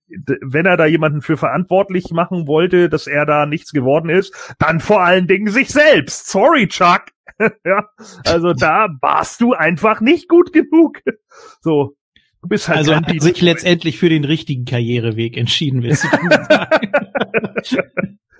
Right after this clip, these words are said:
Speaker 2: Das
Speaker 1: Ja,
Speaker 2: lag
Speaker 1: nee,
Speaker 2: ihm
Speaker 1: also
Speaker 2: einfach mehr.
Speaker 1: es hieß ja, es hieß ja, dass es damit ja auch irgendwie was zu tun hatte, ne? Es ging doch, ging es nicht irgendwie darum, dass er eigentlich Geld haben wollte von irgendjemandem da, der, der in dem Haus gewohnt hatte vorher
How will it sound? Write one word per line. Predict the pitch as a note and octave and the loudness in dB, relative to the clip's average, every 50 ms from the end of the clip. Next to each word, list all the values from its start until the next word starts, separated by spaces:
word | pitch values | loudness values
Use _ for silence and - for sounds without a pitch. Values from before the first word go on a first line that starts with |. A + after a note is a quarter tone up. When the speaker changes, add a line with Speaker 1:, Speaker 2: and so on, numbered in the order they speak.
| _ - - - | _ -18 -12 -6
Speaker 2:
Das | G3+ D3+ | -2 0
Speaker 1:
Ja, | E3 F#3 A3 B3+ | 2 2 4 2
Speaker 2:
lag | D4 B3 | 2 2
Speaker 1:
nee, | B3+ | 2
Speaker 2:
ihm | D4 A3+ | 2 2
Speaker 1:
also | F3 G#3 | 2 2
Speaker 2:
einfach | G3 F#3 E3+ D#3+ F3 D3 D3+ | 2 2 2 0 -2 -2 0
mehr. | D#3+ E3 D3+ C3+ B2+ - - E3+ - - B3+ B3 G3 - - D#3 D3+ | 0 0 0 0 0 -2 -4 -4 -2 -4 -4 -4 -4 -2 -2 -2 -2
Speaker 1:
es | C3+ - G3+ | -2 -2 -2
hieß | G#3+ B3 F#3+ - | -2 -2 -2 -2
ja, | - F#3 D#3+ D3 | -2 0 0 0
es | C3 C#3 - - | -2 -4 -6 -8
hieß | E3 F#3+ - - | -8 -8 -6 -4
ja, | - C3+ A#2+ | -4 -4 -2
dass | B2+ B2+ - - | -2 -4 -6 -8
es | B2+ A#2 - - | -14 -12 -10 -6
damit | - A#2+ C3 D3 D3 A2+ | -4 -4 -4 -4 -4 -4
ja | A#2+ A2+ A2 | -4 -4 -4
auch | B2 A#2+ | -4 -4
irgendwie | C3+ C3 B2+ A#2+ A#2+ | -6 -6 -6 -6 -4
was | A2 A2+ - - | -6 -6 -8 -8
zu | - | -12
tun | A2+ - - E3 F#3+ F3 A#2 | -10 -6 -4 -2 -2 -2 -2
hatte, | G2+ G2+ - F#2+ F#2+ | -4 -6 -6 -8 -6
ne? | A2 D3+ F#3+ G3+ | -2 -2 0 0
Es | - A#2+ - - | -2 -4 -6 -4
ging | - C#3 D#3 | -4 -2 0
doch, | D3+ C3+ - - - | 0 -2 -2 -4 -10
ging | C3 B2+ C#3 E3+ | -6 -4 -2 0
es | F3 F3 - | 0 0 0
nicht | E3+ C3 C#3 | -2 -2 0
irgendwie | D3+ D#3 D3+ C#3 C3+ B2 | 0 0 0 0 0 0
darum, | B2+ A#2+ C#3 E3 D#3 E3 C#3+ | 0 0 0 0 -2 -2 -2
dass | A#2+ B2+ - - | -4 -4 -4 -2
er | C3 C3+ C3 | -2 -2 0
eigentlich | - C3+ C#3+ C#3+ C#3 B2+ C3+ B2+ - - | 0 -2 -2 -2 -2 -4 -6 -6 -6 -2
Geld | - A#2 A#2+ D3+ F3 - | 0 2 2 2 2 0
haben | D#3 E3+ E3+ E3+ D#3+ E3 | 0 0 0 0 0 -2
wollte | C#3 C#3+ D3+ D#3 D#3 E3 | -4 -2 -2 -2 -2 -4
von | - - D3+ B2+ | -6 -6 -6 -2
irgendjemandem | G#2+ D3 D3+ E3 D3+ - D3+ D#3 D#3 D3 D3+ C3+ D3+ D#3 D3+ | -2 -2 -2 -4 -6 -6 -6 -4 -4 -4 -4 -4 -4 -4 -2
da, | D3+ C#3+ C#3+ D3+ D#3 | 0 2 2 2 2
der, | C#3+ C#3 C3 C3 C3 B2+ | 2 2 2 2 2 2
der | - C3 A#2+ | 0 -2 -2
in | A#2+ | -2
dem | B2+ B2+ A#2 | -2 -4 -2
Haus | A2+ B2+ C#3 E3+ - - - | -2 0 -2 -2 -4 -6 -6
gewohnt | C#3 B2+ A2+ A#2+ B2+ E3+ F#3 F#3 D3+ | -6 -4 -2 -2 0 0 0 -2 -2
hatte | F#3 F#3+ F#3+ G3+ G3 | -4 -4 -2 -2 -2
vorher | F#3 - - - E3 F#3 G#3 G3 G3 G3+ A3+ A#3 A3 - | -2 -4 -4 -2 0 0 0 0 0 -2 -4 -6 -8 -12